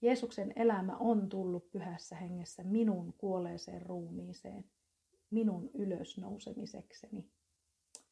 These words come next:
Mie siis elän, mutta vain sen tähden, että mie on yhdistynyt Kristuksen kanssa, joka on minun elämä. Minulla on, voi olla todellinen elämä, koska Jeesus,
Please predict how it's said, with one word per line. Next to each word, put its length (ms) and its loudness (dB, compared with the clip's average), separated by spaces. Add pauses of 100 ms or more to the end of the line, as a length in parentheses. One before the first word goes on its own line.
(420)
Mie 180 2
siis 380 -6
elän, 300 4
mutta 400 -4
vain 600 0 (180)
sen 300 -8
tähden, 340 -10
että 200 -14
mie 160 -8
on 100 -8
yhdistynyt 500 -6
Kristuksen 600 -12
kanssa, 460 -12 (760)
joka 240 -4
on 400 -2 (200)
minun 320 -4
elämä. 460 -8 (460)
Minulla 400 6
on, 260 0
voi 200 4
olla 220 2
todellinen 640 0
elämä, 420 -2
koska 320 -10
Jeesus, 680 0